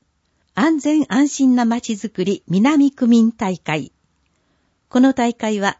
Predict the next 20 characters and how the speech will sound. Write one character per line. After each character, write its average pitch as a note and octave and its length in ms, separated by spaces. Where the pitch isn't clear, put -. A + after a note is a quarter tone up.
安 B3 200
全 B3 200
で A#3 100
安 A#3 200
心 B3+ 240
し - 80
て A#3+ 120
暮 A#3 220
ら A3+ 80
せ G#3+ 140
る G#3 180
南 A#3+ 400
区 G#3 140
の E3 160
実 F3 260
現 F#3+ 200
を F3+ 100
目 F3+ 140
指 F3 180
し、 - 160